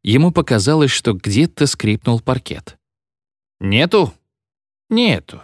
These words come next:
не беспокойтесь, батюшка, одни мы. И быть некому, кто ж кроме меня придёт?» «Ну вот что, слушай, Иона, времени у меня мало, поговорим о деле».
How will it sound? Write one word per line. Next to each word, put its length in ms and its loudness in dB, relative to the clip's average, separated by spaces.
не 180 0
беспокойтесь, 800 0
батюшка, 540 -6
одни 420 2
мы. 240 -4
И 120 2
быть 280 0
некому, 440 -2
кто 220 0
ж 100 -4
кроме 320 0
меня 300 -4
придёт?» 580 -8
«Ну 200 4
вот 160 4
что, 320 -10
слушай, 500 2
Иона, 380 -6
времени 400 2
у 80 2
меня 220 2
мало, 320 2
поговорим 520 0
о 80 2
деле». 380 -4